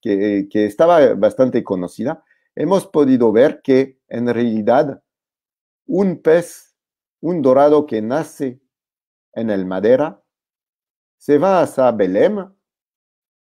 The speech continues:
cerca del, del estuario del Amazonas,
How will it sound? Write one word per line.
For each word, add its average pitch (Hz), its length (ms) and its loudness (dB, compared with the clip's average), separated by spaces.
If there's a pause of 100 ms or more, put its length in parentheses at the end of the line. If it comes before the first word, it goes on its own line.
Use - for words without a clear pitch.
(100)
cerca 113 420 -2
del, 98 400 -2
del 98 160 -4
estuario 110 580 -2
del 95 160 -2
Amazonas, 90 720 -10